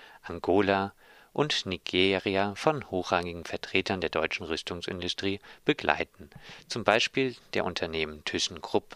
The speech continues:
Marine Systems A G, Aero Engines Holding A G und E A D S. Außenminister Westerwelle kann dieser Länderliste unter anderem noch den Jemen hinzufügen. Auch ihn begleiteten hier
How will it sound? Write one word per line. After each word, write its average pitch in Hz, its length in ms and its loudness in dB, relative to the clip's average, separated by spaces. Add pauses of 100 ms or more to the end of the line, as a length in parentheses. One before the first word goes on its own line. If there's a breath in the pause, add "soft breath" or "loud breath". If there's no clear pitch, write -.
Marine 98 340 -2
Systems - 500 0
A 104 100 4
G, 98 280 -2 (500 loud breath)
Aero 98 580 4
Engines 104 560 0
Holding 98 400 2
A 92 80 2
G 90 300 -2 (400 loud breath)
und 123 320 0 (160)
E 82 160 2
A 78 100 -4
D 113 220 0
S. - 300 -6 (600 soft breath)
Außenminister 127 680 2
Westerwelle 95 580 4
kann 107 320 -2 (180)
dieser 87 280 4
Länderliste 90 760 2 (320 loud breath)
unter 135 280 2
anderem 87 440 0
noch 82 220 0
den - 400 2
Jemen 85 580 -2
hinzufügen. 82 880 -6 (400 loud breath)
Auch - 220 4
ihn 101 420 -2
begleiteten 80 640 0
hier 90 360 -2